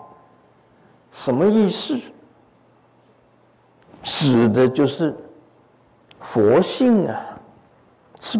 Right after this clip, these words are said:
没有办法讲的。真正的佛性是没有办法讲的，讲出来了都是甘蔗渣，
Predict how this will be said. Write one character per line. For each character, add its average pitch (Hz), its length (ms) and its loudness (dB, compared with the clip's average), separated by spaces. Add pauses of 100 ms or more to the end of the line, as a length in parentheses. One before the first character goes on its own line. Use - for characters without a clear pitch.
(160)
没 233 140 4
有 190 100 4
办 196 260 -2
法 185 200 -2
讲 - 280 -4 (200)
的。 131 500 -4 (3000)
真 226 240 4
正 233 200 4
的 180 120 4
佛 120 300 4
性 233 420 0 (200)
是 - 160 -2
没 202 160 4
有 208 100 2
办 185 220 2
法 190 140 0
讲 - 260 -4 (180)
的， 123 280 -10 (760)
讲 113 340 0
出 180 240 0
来 160 260 4
了 165 380 -2 (840)
都 156 120 0
是 156 180 0
甘 190 460 2
蔗 190 360 4
渣， 240 280 2